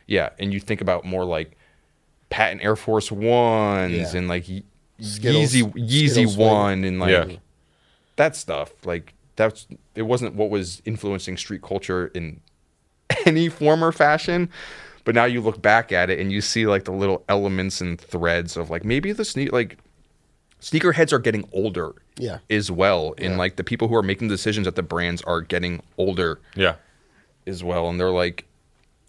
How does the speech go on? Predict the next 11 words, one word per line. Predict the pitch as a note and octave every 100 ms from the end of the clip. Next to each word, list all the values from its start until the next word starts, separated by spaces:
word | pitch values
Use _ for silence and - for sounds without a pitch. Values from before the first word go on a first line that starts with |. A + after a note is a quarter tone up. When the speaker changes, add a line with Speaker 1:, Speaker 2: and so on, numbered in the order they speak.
| _
Speaker 1:
maybe | A2 A2+ B2
they're, | C3
like, | G#2+ A2 F#2+
looking | F#2+ A#2 A#2
for, | G#2+
to | - -
make | G2 G#2 -
things | - G#2+ G2+
that | F#2 B1+
are, | C#2
like, | D2+ F2 -